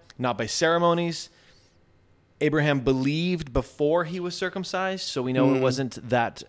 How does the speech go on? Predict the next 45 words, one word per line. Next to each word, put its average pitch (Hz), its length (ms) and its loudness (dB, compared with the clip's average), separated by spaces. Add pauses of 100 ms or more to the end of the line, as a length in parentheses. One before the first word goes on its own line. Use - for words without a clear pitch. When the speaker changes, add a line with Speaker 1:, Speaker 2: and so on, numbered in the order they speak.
(120)
Speaker 1:
act 135 340 0
of - 120 -4
circumcision 127 600 -6
or 110 80 -2
any 135 120 -2
religious 127 400 -2
act 117 400 -8 (260)
which 117 260 -4
Paul 110 200 -6
fights 110 340 -2
pretty 127 220 -4
hard 123 180 -2
against 123 360 -4
in 104 80 -4
Galatians, 139 540 -2 (200)
Speaker 2:
Mm-hmm. 143 380 0
Speaker 1:
and 120 260 -2
tells 117 220 0
us 117 140 -4
that 107 240 -2
Speaker 2:
Really 127 320 -6
Speaker 1:
it's, - 280 -4
Speaker 2:
hard. - 100 -14
Speaker 1:
it's - 180 -8
not, 110 260 -2 (100)
it's - 180 -12
not 110 160 -6
about 113 360 -4
these 113 260 -10
outward 120 360 -4
works, 131 360 -4
it's - 160 -8
about 98 320 -4
the 101 80 -6
inward 110 300 -2
work 107 180 -6
of 101 80 -8
the 104 100 -8
heart, 131 260 -4
really 127 240 -2
the 104 120 -8
circumcision 104 540 -8
of 98 80 -10
the 104 80 -8
heart. 113 200 -8